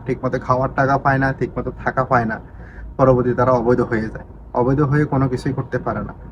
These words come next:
মানে, বাংলাদেশ থেকে চার পাঁচ লাখ টাকা খরচ করে আসে, চার পাঁচ লাখ টাকা খরচ করে এসে এখানে আর কোনো উপায় পায় না, পরে বাংলাদেশ ব্যাক হতে হয়, বা কোনো রকমভাবে এখানে দিন যাপন করতেছে, এরকম শত শত লোক আছে। আহ, আপনাদেরকে আরেকটা ভিডিওর মাধ্যমে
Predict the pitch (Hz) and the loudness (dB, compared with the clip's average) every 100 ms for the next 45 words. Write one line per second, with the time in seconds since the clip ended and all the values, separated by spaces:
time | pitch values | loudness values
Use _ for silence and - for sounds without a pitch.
0 | - - - 113 120 131 123 123 - 143 | -16 -16 -8 -2 4 4 4 0 -2 -2
1 | 147 151 170 - 131 143 - - - - | 0 0 -2 0 2 0 -4 -12 -16 -10
2 | - 143 147 143 139 - 165 160 196 180 | -2 0 0 -2 -2 0 2 2 2 0
3 | 120 - - - 139 - 123 131 151 - | 0 -10 -12 -2 -2 -2 -4 -2 -2 -2
4 | 143 - 160 151 135 143 131 139 139 131 | -4 -2 0 0 -2 -4 -2 2 2 2
5 | 139 151 143 127 127 123 135 139 123 123 | 0 0 2 2 2 0 0 0 0 0
6 | 113 107 110 104 113 107 101 - - - | -2 -6 -8 -8 -10 -10 -12 -14 -14 -16
7 | - - 120 123 127 127 127 127 131 131 | -20 -4 2 2 2 0 2 0 0 2
8 | 127 123 117 120 120 127 120 107 117 113 | 4 2 0 -2 0 0 0 -2 -4 -6
9 | - 123 127 - - - 123 113 - 123 | -6 -4 -4 -4 -6 -12 -12 -12 -6 -2
10 | 120 - - - - - - - - - | -2 -2 -10 -14 -18 -18 -20 -20 -18 -14
11 | - 113 113 131 123 127 151 135 127 143 | -2 0 2 0 0 0 0 0 0 0
12 | 143 143 135 123 - 143 | 2 2 2 0 0 0